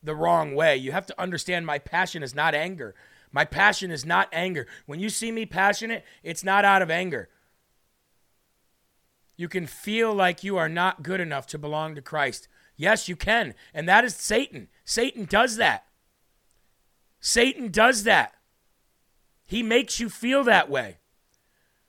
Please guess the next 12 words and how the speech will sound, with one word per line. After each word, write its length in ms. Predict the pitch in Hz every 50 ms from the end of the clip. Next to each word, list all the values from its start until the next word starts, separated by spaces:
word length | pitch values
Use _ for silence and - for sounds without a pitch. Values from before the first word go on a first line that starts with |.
| _ _ _ _ _ _ _ _
"Your 260 | _ 135 196 220 233
view 260 | 214 180 190 220 233 220
on 120 | 214 208
the 80 | 202 190
rapture 440 | 196 202 208 208 - - 190 185
is 140 | 180 165 151
wrong." 420 | 160 180 185 180 160 135 117 110 110
Thank 300 | - 202 214 220 - 185
you, 60 | 160
Michael. 460 | 147 147 147 147 - 170 175 180 -
Appreciate 520 | _ - 185 185 180 - 160 143 131 123 -
that. 300 | 127 117 110 110 -